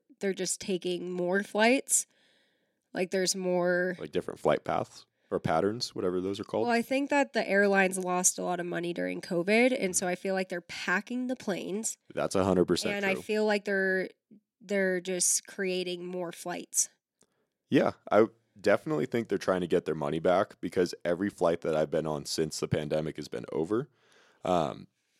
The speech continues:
Speaker 2: it's really fucking annoying. I'm always squeezed in between a couple wombos, and I have no elbow room, and somebody's sweating on my elbow, and it makes me very upset. It's a little disturbing.
Speaker 1: Yeah.
Speaker 2: So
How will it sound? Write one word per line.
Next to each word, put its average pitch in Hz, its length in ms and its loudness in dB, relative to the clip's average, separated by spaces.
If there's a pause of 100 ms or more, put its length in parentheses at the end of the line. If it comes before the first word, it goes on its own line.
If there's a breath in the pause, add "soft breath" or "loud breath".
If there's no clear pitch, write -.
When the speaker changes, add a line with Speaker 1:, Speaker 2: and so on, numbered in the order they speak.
(100)
Speaker 2:
it's 90 260 -2
really 90 340 6
fucking 85 380 2
annoying. 69 400 -2 (140)
I'm 85 160 -6
always 85 240 8 (160)
squeezed - 500 -6
in 90 80 -2
between 87 320 -4
a 78 60 -8
couple 85 320 4
wombos, 78 640 2
and 82 260 -4
I 71 100 -2
have 71 120 -4
no 80 180 6
elbow 80 280 6
room, 71 380 0 (440)
and 76 100 -12
somebody's 82 360 0
sweating 85 360 2
on 85 140 0
my 87 160 2
elbow, 73 360 2
and 67 100 -8
it 53 40 -12
makes 71 280 -10
me 76 60 -12
very 73 340 -4
upset. - 380 -6 (480)
It's - 100 -20
a - 40 -10
little 78 220 -2
disturbing. 73 580 -4
Speaker 1:
Yeah. 190 200 -10 (380)
Speaker 2:
So 80 340 0